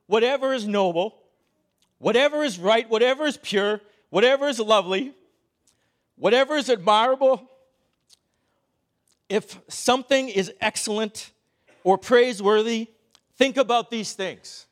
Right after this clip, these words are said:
So when I've had times when I felt my label,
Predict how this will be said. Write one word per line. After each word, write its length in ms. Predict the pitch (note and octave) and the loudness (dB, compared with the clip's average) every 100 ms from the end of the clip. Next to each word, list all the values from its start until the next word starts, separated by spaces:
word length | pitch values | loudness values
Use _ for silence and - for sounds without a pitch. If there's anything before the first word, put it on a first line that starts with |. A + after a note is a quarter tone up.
| _ _ _ _ _ _ _ _ - | _ _ _ _ _ _ _ _ -4
So 100 | G#3+ | -2
when 140 | A#3 | 0
I've 200 | B3+ C#4+ | 0 0
had 340 | C#4 C4+ C4 | 0 -2 -4
times 500 | - B3+ C4 C4 A3+ - _ - | -2 0 0 -4 -12 -20 _ -6
when 180 | G#3+ | -4
I 100 | A3+ | -2
felt 360 | B3+ - C4 A#3 | -2 0 -2 0
my 180 | A3+ A3+ | -2 -2
label, 680 | A3 A#3+ C4+ A3 G#3+ - | 0 -2 0 -2 -2 -8